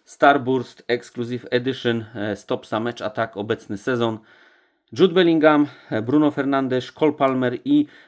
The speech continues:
Lucy Bronze. I do tego dwa rodzaje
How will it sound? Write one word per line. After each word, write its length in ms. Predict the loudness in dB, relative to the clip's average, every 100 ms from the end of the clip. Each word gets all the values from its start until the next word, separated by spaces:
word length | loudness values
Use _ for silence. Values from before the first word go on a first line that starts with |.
| _
Lucy 600 | 0 0 0 0 0 -2
Bronze. 1000 | -6 -2 4 6 6 4 2 -8 -14 -18 -8
I 120 | -2
do 100 | 0
tego 420 | 0 0 2 0 -2 _ _ _ _
dwa 640 | 0 4 6 6 4 0 _ _
rodzaje 720 | -2 0 0 2 2 2 0